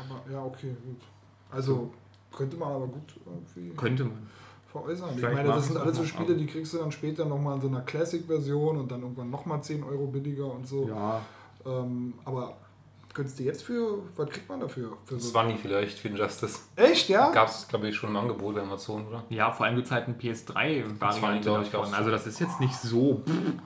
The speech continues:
Speaker 2: Ich hab, ich meine, ich hab's ja auch nicht teuer für fünfundsechzig Euro oder so kaufen müssen.
Speaker 1: Ich hab gesehen, ich wollte unbedingt jetzt Wii U-Spiele kaufen. Ich dachte so, ey, ist doch egal und so.
Speaker 2: Ja.
Speaker 1: Ähm, und da hab ich dann dieses letzte Splinter Cell gesehen und das kostet nur noch einen Zehner oder zwölf
Speaker 2: Ja.
Speaker 1: Euro.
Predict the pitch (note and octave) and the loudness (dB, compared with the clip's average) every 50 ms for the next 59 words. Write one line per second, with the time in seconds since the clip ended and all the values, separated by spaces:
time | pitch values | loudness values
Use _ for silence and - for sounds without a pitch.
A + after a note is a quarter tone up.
0 | - - - - C3+ C3+ C#3+ D#3+ D3 C#3 C#3 C#3+ C#3 E3 E3 - F3+ D3+ D3 D3 | -14 -14 -6 0 0 0 2 2 0 2 2 2 2 0 -2 0 -2 -2 0 -2
1 | C3 - - C#3+ C3+ C#3+ C#3 C#3 C#3 B2+ - D3+ D3 C#3 C#3 C3 C3 - - - | -2 -2 2 2 2 2 2 -2 -6 -6 -4 -4 -2 -2 -2 -4 -4 -6 -6 -2
2 | C3 C#3 B2+ A#2+ A#2+ A#2+ A#2 G#2+ - - C3+ D3 - C3 A2 G#2 G2 - - - | -2 0 0 0 0 -2 -4 -4 -4 -2 -2 -2 -2 -4 -4 -4 -4 -4 -4 -4
3 | - - - - F3 D3+ D#3 F#3+ G#3 F3+ D#3 C3 D3 D3 - G#3 E3+ D#3 D3+ D#3+ | -4 -4 -4 -4 -4 -2 0 0 0 0 0 2 2 2 4 4 2 4 2 0
4 | F3+ F#3+ F#3 F3+ F3+ F3+ E3+ D#3 D3+ D3+ D#3 C#3 C3+ E3 F#3+ - - - C#3 B2 | 0 0 -2 0 0 0 0 0 0 0 0 0 0 -2 -4 -6 -6 -6 -6 -6
5 | C3 B2+ - C3+ A#2+ A#2 - - B2+ B2+ A#2+ - D3 C#3+ - - C#3+ C3 C#3 D3+ | -4 -4 -4 -6 -6 -6 -6 -6 -6 -6 -6 -6 -8 -8 -6 -4 -2 -2 -2 -2
6 | - B2+ C3+ D3 C#3+ C3 - C#3+ C3 D3 C3 B2 B2+ C#3 C#3+ C#3+ C3 B2+ A#2 A2+ | -2 -2 -2 -2 -2 -4 -4 -4 -4 -4 -4 -4 -2 -2 -2 -2 -2 -4 -6 -8
7 | A2+ A#2+ A2 G#2+ - - C3 B2 A#2 - - - C3+ C3+ C3+ C3+ C3 C3 C3 B2+ | -10 -12 -12 -12 -8 -4 -2 -2 -2 -2 -4 -2 0 0 2 2 2 0 0 -2
8 | B2+ B2+ - - - C#3+ C#3 C3+ C3 C#3+ E3 D#3+ D#3+ D#3 D#3 D3+ D3+ D3 D3+ D#3 | -4 -8 -12 -12 -6 -4 -2 0 2 2 0 0 0 0 0 0 -2 -2 0 0
9 | D#3 D#3 D#3 D#3+ D3 - - D#3 E3 G3 A#3 A3+ A3 - F3 D#3 C#3 C#3 C3+ B2+ | 0 0 0 -4 -8 -6 -2 -2 -2 0 0 -4 -2 -2 0 0 0 0 0 0
10 | C#3+ D#3 F#3+ A#3 A#3+ - - D3 C3 B2+ C3 - - - - D3+ - F3 E3 E3 | 0 0 0 0 -2 -4 -2 -2 -2 -2 -2 -6 -8 -8 -8 -8 -8 -8 -8 -8
11 | E3 F3+ F#3+ F3+ D3+ - - F#3 F#3+ G#3 A3+ F#3 C3+ A#2+ A#2+ B2 - - C3 A#2 | -8 -8 -8 -10 -8 -6 -4 -2 -2 -2 -2 -2 -4 -4 -4 -6 -4 -2 2 4
12 | - G#3 - - - D#3 F3 G3+ G#3 F#3+ C#3+ A#2 - - - | 4 4 2 2 -2 0 0 2 2 0 -2 -6 -6 -12 -18